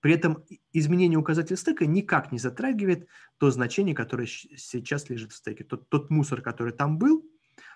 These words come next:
он и будет рассматриваться как некоторое значение,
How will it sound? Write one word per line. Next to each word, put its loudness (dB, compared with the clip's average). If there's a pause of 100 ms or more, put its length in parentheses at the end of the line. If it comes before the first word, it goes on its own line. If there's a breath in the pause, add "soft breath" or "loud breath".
(260 loud breath)
он 2 (100)
и 0
будет 2
рассматриваться -6
как -6
некоторое -8
значение, -8